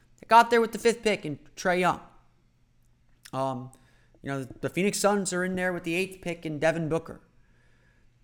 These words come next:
You can find stars anywhere in the draft. What, what really matters is not necessarily where you pick.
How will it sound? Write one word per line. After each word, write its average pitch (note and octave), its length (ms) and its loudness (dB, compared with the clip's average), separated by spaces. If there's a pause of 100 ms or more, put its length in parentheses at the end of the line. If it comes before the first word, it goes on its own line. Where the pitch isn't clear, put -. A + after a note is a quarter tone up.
You E3+ 140 -2
can G#3 160 0
find F#3+ 580 -2
stars D#3+ 760 -4
anywhere C#3+ 440 -4
in C3+ 120 -6
the B2+ 40 -8
draft. - 420 -16
What, F3 120 -10
what E3 180 -10
really A#3 360 -2
matters E3+ 580 -2 (720)
is D#3+ 140 -6
not G3 260 -2
necessarily F#3 480 -6
where D3 300 -2
you C#3+ 200 -6
pick. - 420 -14